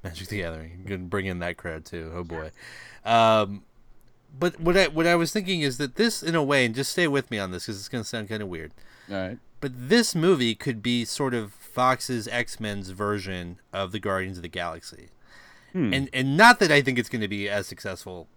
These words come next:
Speaker 1: as that, but what was,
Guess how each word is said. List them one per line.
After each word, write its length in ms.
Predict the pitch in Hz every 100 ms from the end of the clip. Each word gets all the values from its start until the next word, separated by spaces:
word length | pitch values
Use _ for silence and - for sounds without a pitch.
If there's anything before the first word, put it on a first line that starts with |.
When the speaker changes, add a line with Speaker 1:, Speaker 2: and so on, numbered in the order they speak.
| _ _ _ _ _ -
Speaker 1:
as 220 | 95 87
that, 300 | 92 80 - _ _ - _
but 260 | 139 95 - _ _ _ _ _ _ -
what 300 | 110 127 - - - -
was, 260 | 120 101